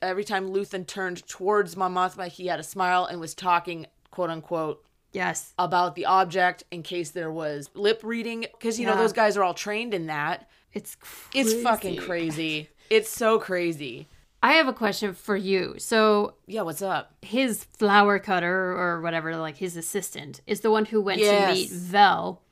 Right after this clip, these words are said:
Speaker 2: out
Speaker 1: Yes.
Speaker 2: in the middle of Coruscant, which I loved seeing that walking around the city.
Speaker 1: I didn't know, I didn't know that was her.
Speaker 2: Yeah, I wasn't sure at first. And then I was like, "Is it her twin sister?"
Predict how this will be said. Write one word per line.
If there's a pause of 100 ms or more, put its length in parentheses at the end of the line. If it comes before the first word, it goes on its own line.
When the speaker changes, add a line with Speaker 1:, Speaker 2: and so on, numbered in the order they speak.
(680)
Speaker 2:
out
Speaker 1:
Yes.
Speaker 2:
in
the
middle
of
Coruscant,
which
I
loved
seeing
that (160)
walking
around
the
city.
Speaker 1:
I
didn't
know, (120)
I
didn't
know
that
was
her. (260)
Speaker 2:
Yeah,
I
wasn't
sure
at
first.
And
then
I
was
like,
"Is
it
her (220)
twin
sister?"